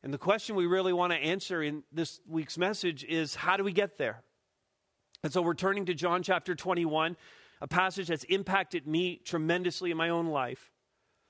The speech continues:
Jesus and Peter are having this conversation, and for Peter, he has a significant disruption in his life. Prior to the crucifixion, you'll remember that on the night in which Jesus was betrayed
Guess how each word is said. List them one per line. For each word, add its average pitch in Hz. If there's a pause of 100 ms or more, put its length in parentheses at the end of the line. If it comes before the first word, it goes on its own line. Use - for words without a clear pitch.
(680)
Jesus 214
and 180
Peter 202
are 165
having 185
this 175
conversation, 190
and 151
for 180
Peter, 233
he 165
has 175
a 165
significant 214
disruption 185
in 156
his 151
life. 120 (1500)
Prior 208
to 196
the 190
crucifixion, 185 (800)
you'll 170
remember 185
that 170
on 175
the 170
night 202
in 180
which 185
Jesus 180
was 165
betrayed 202